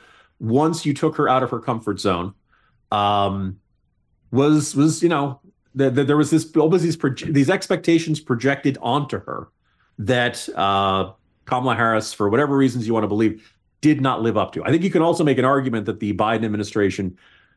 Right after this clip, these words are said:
like, whatever skills she have, and, and she has, and she was a prosecutor for a lot of years,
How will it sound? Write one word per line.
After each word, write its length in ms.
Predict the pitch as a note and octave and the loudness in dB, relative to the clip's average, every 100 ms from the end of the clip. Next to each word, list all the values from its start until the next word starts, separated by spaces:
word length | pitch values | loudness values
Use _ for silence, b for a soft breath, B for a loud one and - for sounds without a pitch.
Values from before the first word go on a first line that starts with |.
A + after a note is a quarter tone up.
| - | -4
like, 180 | A#2+ A#2 | -2 0
whatever 340 | A#2+ G#3+ G#3+ | 2 4 2
skills 400 | G#3 - F3+ E3+ | 0 2 2 2
she 160 | - C#3 | 2 2
have, 440 | C3 D#3 G3+ - - | 2 2 0 -6 -12
and, 200 | - G2+ | -10 -4
and 180 | A2+ B2 | -4 0
she 140 | B2+ | 0
has, 420 | A#2 C3 E3+ F3+ | 2 2 0 -2
and 100 | A#2+ | -4
she 140 | - A#2 | 0 2
was 360 | A2 B2 B2+ | 4 2 2
a 100 | A#2 | 0
prosecutor 520 | A2+ A#2 A#2+ - C3 B2+ | 0 0 -2 -2 -4 -2
for 100 | C3 | 0
a 60 | |
lot 160 | A#2+ A#2 | 0 0
of 60 | |
years, 300 | B2+ D3+ - | -4 -6 -10